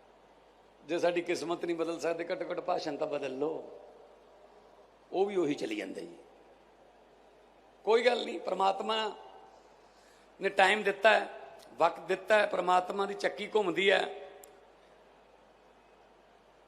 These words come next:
ਤਾਂ ਅਸੀਂ ਆਮ ਆਦਮੀ ਪਾਰਟੀ ਵੱਲੋਂ, ਉਹ ਪਾਰਟੀ ਜਿਹੜੀ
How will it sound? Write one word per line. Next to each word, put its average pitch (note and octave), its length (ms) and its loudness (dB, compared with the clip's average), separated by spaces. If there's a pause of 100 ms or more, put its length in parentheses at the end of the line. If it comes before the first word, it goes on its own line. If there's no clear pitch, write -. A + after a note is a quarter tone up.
(540)
ਤਾਂ G3 80 6
ਅਸੀਂ A#3 460 6 (3500)
ਆਮ A3+ 220 8
ਆਦਮੀ A#3+ 280 8
ਪਾਰਟੀ A3+ 440 4
ਵੱਲੋਂ, A3 400 2 (220)
ਉਹ A#3 140 8
ਪਾਰਟੀ A#3 400 6
ਜਿਹੜੀ B3 440 2